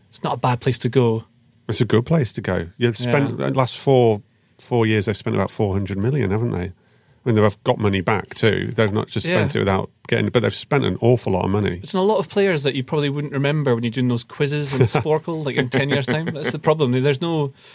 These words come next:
Speaker 1: they're players they had before that they replaced them. They're, they're a little bit better, but then that's the problem with the, with the league now, isn't it? Is that to get a player that's gonna take you up a league place, you've got to spend about eight billion pounds, and they're not
Speaker 2: On
Speaker 1: available.
Speaker 2: the highlights, Moyes Keane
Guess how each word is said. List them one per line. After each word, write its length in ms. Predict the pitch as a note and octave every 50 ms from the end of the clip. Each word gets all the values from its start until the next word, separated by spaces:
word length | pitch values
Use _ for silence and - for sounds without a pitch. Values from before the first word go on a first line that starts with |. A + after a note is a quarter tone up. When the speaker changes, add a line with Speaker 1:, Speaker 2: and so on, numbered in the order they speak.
| - - _ _ _ _ - - _ _ _ _ _ _ _ - E3+ - _ _ _ _ _ _ _ _ -
Speaker 1:
they're 200 | D#3+ - F3 D#3+
players 300 | D#3 - G#3+ G#3+ A3 F3+
they 60 | F#3 E3
had 220 | D3 F3 E3+ D#3
before 320 | - D3 - - F3 D#3
that 100 | C#3+ C3+ B2+
they 80 | C#3
replaced 320 | C3+ C3 C3 - E3+ E3 -
them. 120 | C#3+ C3
They're, 140 | B2+ C#3 C#3
they're 240 | C#3+ D3+ E3 D#3 D#3 _ - - - -
a 60 | - D#3
little 260 | D#3+ F#3 F#3+ - G3
bit 160 | F#3 G3 G3+
better, 380 | - G3 G#3 G3+ - A3+ A3+ A3 -
but 120 | F3 E3
then 100 | F3 F3+
that's 140 | F#3 F3+ E3+
the 40 | E3+
problem 260 | - - F#3 F3+ E3+
with 80 | D#3 C#3+ C#3+ C#3 C#3
the, 40 | C#3
with 100 | C#3 C3
the 60 | C3+
league 200 | C#3 D#3 E3+ F3
now, 80 | - C3+
isn't 200 | C3 D3 D3+ C#3+
it? 100 | B2 -
Is 120 | C3 A#2+ A#2+
that 200 | C3 A#2+ - - _ _ - _ _ _ _ -
to 80 | D3
get 180 | C#3 E3+ E3 -
a 40 | D3
player 240 | - - E3 D#3
that's 100 | D3 D3
gonna 140 | - - C#3
take 200 | C3 - D3+ C3+
you 140 | B2+ C#3+ D#3+
up 160 | C#3 C3 -
a 120 | C3 B2+ A#2+ - _
league 320 | - - B2+ C#3+ D#3+ D3 -
place, 280 | - B2+ A2 A2+ A2+
you've 80 | - B2
got 60 | C#3 D3
to 40 |
spend 240 | - - - B2+ A#2
about 140 | A#2 B2 B2 -
eight 260 | C3 C3 B2+ C3 B2
billion 360 | - C3 B2+ B2+ B2 B2 B2+
pounds, 420 | B2+ - D3 C#3 A#2+ A2 G#2+ - -
and 100 | A2+ A2+
they're 80 | A2+
not 120 | A#2 A#2 -
Speaker 2:
On 20 | A#2+
Speaker 1:
available. 180 | C3 C#3 C#3+ D3+
Speaker 2:
the 80 | D3+
highlights, 600 | B2+ - D#3+ E3 D#3+ C#3 A2 F#2+ F2+ G2 - -
Moyes 520 | - A2+ A2+ A#2 A#2+ A#2+ A2+ A2 G2+ - -
Keane 540 | - - A#2+ A2 G#2+ G#2 G2+ G2 G2 F#2